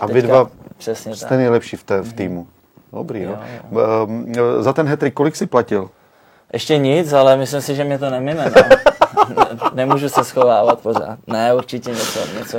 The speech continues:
Speaker 2: něco budu
Speaker 1: Super.
Speaker 2: muset zaplatit.
Speaker 1: Davide, co by si vlastně, jakoby, jak by si namotivoval lidi, kteří dneska hrajou fotbal, kluci, a, a je to jedno, jestli to jsou domácí nebo
Speaker 2: No,
Speaker 1: ne,
Speaker 2: jasně,
Speaker 1: ale prostě
Speaker 2: že jo.
Speaker 1: ti mladí, aby u toho vydrželi?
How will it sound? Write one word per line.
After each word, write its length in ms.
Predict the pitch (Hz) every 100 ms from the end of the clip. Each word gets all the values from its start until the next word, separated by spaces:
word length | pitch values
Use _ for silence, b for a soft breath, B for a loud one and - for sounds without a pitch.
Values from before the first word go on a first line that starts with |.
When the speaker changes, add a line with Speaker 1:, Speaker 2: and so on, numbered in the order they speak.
| 104
Speaker 2:
něco 240 | 107 - 110
budu 40 |
Speaker 1:
Super. 200 | 131 113
Speaker 2:
muset 200 | 101 117
zaplatit. 460 | 110 - 101 - - B
Speaker 1:
Davide, 300 | - 202 196
co 140 | - 196
by 100 | 233
si 220 | - 220
vlastně, 360 | 185 170 202
jakoby, 460 | 196 190 190 160 185
jak 140 | 165
by 120 | 143 190
si 200 | 233 196
namotivoval 960 | 147 143 139 143 135 147 139 127 127 127
lidi, 340 | 117 127 131
kteří 360 | 131 - 120 131
dneska 380 | 120 127 - 139
hrajou 220 | 135 135
fotbal, 600 | 131 143 135 131 131 131
kluci, 720 | 127 139 139 - 139 131 123 117 110 113 -
a, 40 | 113 135 -
a 80 | 135
je 100 | 151
to 100 | 196
jedno, 180 | 214
jestli 180 | 185 -
to 60 | 143
jsou 100 | 143
domácí 360 | 131 113 -
nebo 200 | 123 110
Speaker 2:
No, 60 | 117
Speaker 1:
ne, 60 | 104
Speaker 2:
jasně, 120 | 104
Speaker 1:
ale 140 | 110
prostě 200 | 131 165
Speaker 2:
že 60 | 135
jo. 60 | 113
Speaker 1:
ti 80 |
mladí, 360 | 190 196 214 156
aby 180 | 104 143
u 60 |
toho 160 | 143 180
vydrželi? 520 | 196 202 185 127 80